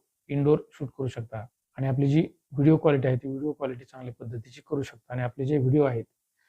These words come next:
ते व्हिडिओ आपला नवीन YouTube चॅनेल चालू करून त्या चॅनेल आधारे आपण आपले YouTube चॅनेल सुरू करू शकता. मित्रांनो, त्यामुळं YouTube चालू करण्यासाठी मोठा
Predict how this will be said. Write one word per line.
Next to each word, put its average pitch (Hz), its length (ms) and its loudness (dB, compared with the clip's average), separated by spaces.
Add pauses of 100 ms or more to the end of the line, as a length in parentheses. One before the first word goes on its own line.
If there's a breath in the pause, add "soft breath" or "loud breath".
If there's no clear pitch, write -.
(240)
ते 147 60 0
व्हिडिओ 151 360 6 (160)
आपला - 180 -4
नवीन 151 300 6
YouTube 156 340 4
चॅनेल 139 220 -4
चालू 131 240 -6
करून 127 280 -8
त्या - 500 -2 (420)
चॅनेल 135 240 2
आधारे 131 340 4 (140)
आपण 123 200 -8
आपले 139 320 4 (840)
YouTube 135 300 0
चॅनेल 131 280 0
सुरू 131 220 -2
करू 123 160 -2
शकता. 113 300 -12
मित्रांनो, 170 520 0
त्यामुळं 175 360 4
YouTube 151 500 2
चालू 160 200 2
करण्यासाठी 147 520 -8
मोठा 143 380 -4